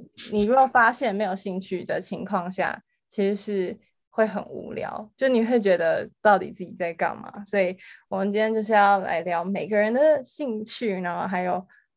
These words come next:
就是兴趣这档事。然后，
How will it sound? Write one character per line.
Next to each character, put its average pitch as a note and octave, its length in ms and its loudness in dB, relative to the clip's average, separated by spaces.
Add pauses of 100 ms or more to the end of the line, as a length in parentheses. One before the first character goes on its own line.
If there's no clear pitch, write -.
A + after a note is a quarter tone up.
(180)
就 F#3 100 -4
是 E3+ 500 -8
兴 G3+ 220 -8
趣 F#3+ 140 -4
这 F#3 160 -2
档 - 260 -8
事。 - 420 -10 (600)
然 G3 100 -2
后， A#3+ 560 4